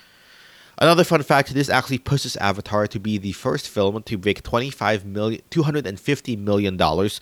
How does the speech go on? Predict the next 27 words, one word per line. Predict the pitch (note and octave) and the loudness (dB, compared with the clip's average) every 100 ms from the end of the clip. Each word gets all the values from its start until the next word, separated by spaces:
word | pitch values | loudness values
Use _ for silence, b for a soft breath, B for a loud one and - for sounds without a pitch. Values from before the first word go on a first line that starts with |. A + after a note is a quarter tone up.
| B | B
excuse | - - F2 | -16 -8 -8
me, | G2 G#2+ B B | -6 -10 B B
from | - A2 G2+ - | 0 0 0 0
only | C#3 C#3+ C#3 | 0 2 -2
imax | - G#2+ G#2+ F2 | -2 0 0 -2
screens, | - - D#2+ A1+ - F2 | -4 -8 -8 -8 -10 -2
uh, | F#2 D#2+ | 0 0
which | G2+ - | -2 -4
kind | B2 C3+ | -2 -2
of | C3 G#2 | -2 -6
underlines | G#2+ G#2+ G2 G2+ F2+ | -6 0 0 -2 -8
the | F#2 | -12
point | - B2+ G#2+ - | -4 0 0 -2
that | - F2 - | -2 -2 0
imax | G#2 A2+ B2+ A#2+ | 0 2 0 -2
was | G2 | -2
actually | G2 - G#2+ | -2 -2 -10
the | F#2+ F2+ | -8 -8
only | - A#2+ B2+ B2 | -6 -6 -4 -4
Western | F#2+ G#2+ - F#2+ | 0 0 -2 -8
exhibitor | D#2 - C3 G2+ F#2+ B B B | -8 -6 -2 0 0 B B B
to | C3 | -4
make | A#2+ G#2+ | -2 -4
money | G2+ G2+ G2+ G2 | -4 -4 -2 -4
during | F2+ F#2+ F2 | -4 -4 -4
this | E2 | -8
pandemic | - E2+ A#2 C3+ A#2+ | -10 -2 2 2 2